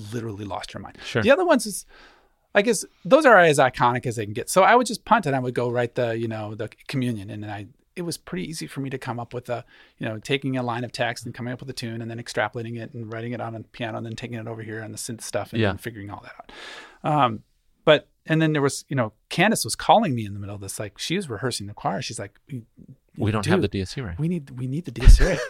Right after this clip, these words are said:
Speaker 2: <laughs>
Speaker 1: Like, these are not professional singers. We have to rehearse. Like,
Speaker 2: Yeah.
Speaker 1: we got, we're going to Rome in three weeks or whatever." How, I forget how long it was.
Speaker 2: Yeah, yeah.
Speaker 1: But finally I had that, like, aha moment where I came up with the hook of it.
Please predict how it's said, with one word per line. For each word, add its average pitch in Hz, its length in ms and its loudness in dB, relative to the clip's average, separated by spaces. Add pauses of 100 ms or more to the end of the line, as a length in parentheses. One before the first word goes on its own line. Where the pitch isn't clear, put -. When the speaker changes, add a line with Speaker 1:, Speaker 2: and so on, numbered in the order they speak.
(160)
Speaker 2:
<laughs> - 140 4
Speaker 1:
Like, 147 140 4 (380)
these 175 160 4
are 185 80 8
not 147 180 6
professional 139 380 2
singers. 151 260 -2
We 147 80 0
have 226 140 -2
to 139 80 -6
rehearse. 123 420 2
Like, 123 100 0
Speaker 2:
Yeah. 107 100 4
Speaker 1:
we 95 40 0
got, 170 180 6
we're 143 100 0
going 220 140 4
to 107 60 -4
Rome 190 320 6
in 113 80 -2
three 113 240 -4
weeks 107 300 -8
or 110 100 -4 (140)
whatever." 107 320 -6
How, 127 200 0
I 165 100 2
forget 139 240 0
how 110 100 0
long 98 300 -4
it - 80 -8
was. 123 200 6
Speaker 2:
Yeah, 92 80 2 (320)
yeah. 92 140 2
Speaker 1:
But 165 160 6
finally 170 320 4
I 143 80 2
had 131 220 2
that, 120 200 -2
like, 107 240 -8
aha 117 360 0
moment 104 340 -12 (140)
where 117 160 -6
I 107 100 -8
came 147 320 -4
up - 160 -6
with - 220 -12
the 107 100 -8
hook - 360 -2
of 101 120 -8
it. 98 160 -18